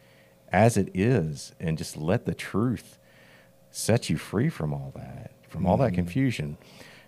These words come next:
Speaker 1: And so this is why Jesus told his actual generation, the generation who lived when Jesus was crucified, that they'd be held accountable for the blood of the innocent, from Abel to Zechariah.
Speaker 2: Mm-hmm.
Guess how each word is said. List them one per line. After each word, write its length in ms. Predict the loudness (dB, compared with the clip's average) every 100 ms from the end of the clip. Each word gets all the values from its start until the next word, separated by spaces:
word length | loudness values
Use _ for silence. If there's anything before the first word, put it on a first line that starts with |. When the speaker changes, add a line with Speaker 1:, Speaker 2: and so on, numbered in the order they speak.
| 2
Speaker 1:
And 100 | 10
so 120 | 10
this 200 | 10 8
is 140 | 8
why 140 | 10 10
Jesus 440 | 10 8 8 4
told 320 | 6 6 6
his 260 | 6 4 4
actual 540 | 2 2 2 4 6 8
generation, 680 | 8 6 6 2 0 0
the 80 | 0
generation 480 | 6 8 8 6 2
who 100 | 0
lived 540 | 6 10 10 8 4 -6 -20 -20 -20 _
when 140 | -4 0
Jesus 340 | 2 2 0
was 140 | -6 -2
crucified, 640 | 0 0 0 2 4 2
that 120 | 0
they'd 200 | 2 2
be 100 | 2
held 240 | 2 2
accountable 480 | 2 2 4 4 0
for 120 | -2
the 80 | -4
blood 260 | -2 0 0
of 80 | 2
the 160 | 2
innocent, 280 | 0 -2 -6
from 180 | -8 -8
Abel 400 | -4 -4 -2 -2
to 360 | -2 -2 0 -2 -8 -20 -20 -20 -20 -4
Zechariah. 540 | -2 2 2 2 0 -6 -12 -18 _ _ _ -14
Speaker 2:
Mm-hmm. 380 | -8 -8 -8 -10